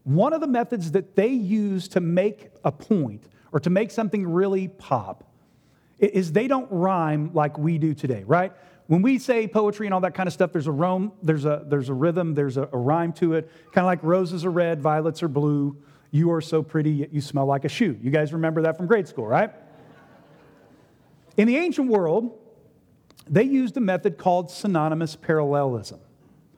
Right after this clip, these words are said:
Synonymous parallelism. And what that is, is basically saying the same thing in a couple of different ways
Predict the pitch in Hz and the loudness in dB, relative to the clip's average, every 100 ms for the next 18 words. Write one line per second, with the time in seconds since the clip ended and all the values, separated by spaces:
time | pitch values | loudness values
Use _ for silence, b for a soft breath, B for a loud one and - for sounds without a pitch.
0 | b b - 151 160 185 226 226 226 - | b b -2 0 2 0 -2 -4 -6 -2
1 | 214 202 185 165 151 120 127 165 156 240 | 0 2 0 0 0 -2 -4 0 0 2
2 | 254 247 320 214 - - - - _ b | 0 2 0 0 -4 -18 -20 -20 _ b
3 | b b b b 202 185 135 165 233 - | b b b b 0 0 0 0 0 -2
4 | 285 302 285 - 214 208 185 - 175 175 | -2 -2 -2 -2 -4 -2 -2 -4 -4 -2
5 | 170 160 151 139 127 - 180 208 175 156 | -2 -2 -2 -2 -4 -4 -2 -2 -2 -4
6 | 156 160 117 117 110 107 - | -8 -8 -4 -2 -2 -8 -12